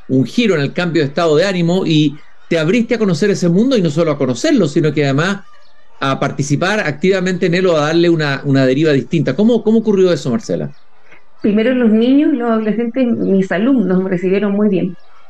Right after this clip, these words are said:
Speaker 2: Vieron un adulto que no había nacido en la era digital, pero que estaba interesado en saber por qué estaban ahí, qué estaban creando, qué estaban comunicando,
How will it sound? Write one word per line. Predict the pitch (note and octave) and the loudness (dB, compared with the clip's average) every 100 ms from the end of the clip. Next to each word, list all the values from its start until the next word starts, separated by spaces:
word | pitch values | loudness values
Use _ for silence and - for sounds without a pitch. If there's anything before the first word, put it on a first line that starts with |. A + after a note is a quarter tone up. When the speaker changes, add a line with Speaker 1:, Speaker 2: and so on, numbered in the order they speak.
| - - - | -18 -18 -8
Speaker 2:
Vieron | E3+ G3 G#3+ G#3+ | -2 0 0 0
un | G3 | 0
adulto | F3+ G#3+ A#3 - E4+ F#4 - | 0 0 0 -4 -8 -8 -8
que | G3 | -4
no | F3+ F3+ | 0 2
había | F#3+ F#3+ | 2 2
nacido | F3+ F3 F#3 G3 | 0 0 0 0
en | G3+ | -2
la | |
era | G#3 | -2
digital, | G3+ G3+ A3 E3+ F#3 - - - - - | -2 -2 -6 -6 -6 -10 -18 -18 -10 -4
pero | G3 | -2
que | G3+ | 0
estaba | G3 A3 A3 | -2 0 0
interesado | A3+ G#3+ G3+ G#3 G#3+ A3+ A3+ | 0 -2 -2 -2 0 0 0
en | G#3 F#3+ | -2 0
saber | G#3 A3+ | 0 0
por | - - | 0 -4
qué | |
estaban | A3+ A#3+ A#3 | -6 -4 -2
ahí, | G3+ G3+ - - - - - - | -2 -2 -6 -14 -18 -18 -18 -8
qué | - | -4
estaban | A3 A3+ A3 G#3 | 0 0 0 0
creando, | F3+ F3 F#3+ F#3 F#3+ F#3+ F#3 | 0 2 2 2 2 0 0
qué | G#3 | -4
estaban | A3 G#3+ | 0 0
comunicando, | G3+ F3 E3+ D#3+ F3 F#3 F3+ F3 F3 | 2 2 2 0 -2 0 0 2 0